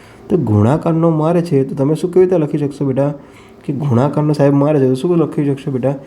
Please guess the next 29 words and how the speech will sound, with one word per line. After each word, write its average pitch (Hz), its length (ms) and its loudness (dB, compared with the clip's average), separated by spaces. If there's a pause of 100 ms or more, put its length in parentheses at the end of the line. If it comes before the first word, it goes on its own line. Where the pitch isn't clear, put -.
(300)
કે 170 100 -2
ગુણાકારનો 143 680 0
શું 151 140 2
છે 151 60 2
બેટા 123 200 2 (360)
કે - 120 -6
અડતાલીસ 113 760 -2
છે. 90 100 0 (680)
તો 123 120 2
અડતાલીસ 127 500 0
દો, 123 220 0 (1900)
ચલો, 98 200 0 (300)
તો 143 80 2
બેટા - 180 2 (120)
હવે 156 140 4
અહીં 180 120 4
સમજો 131 420 0 (380)
કે - 220 -2 (1120)
આ 151 60 2
ચોવીસ 139 460 0
છે 104 80 -6
બેટા, 92 180 -6
તો 120 140 -8
ચોવીસ 135 500 0
દુ 175 100 -2
શું 175 140 4
હશે 165 160 2
બેટા? 143 300 0 (120)
અડતાલીસ. 110 640 -2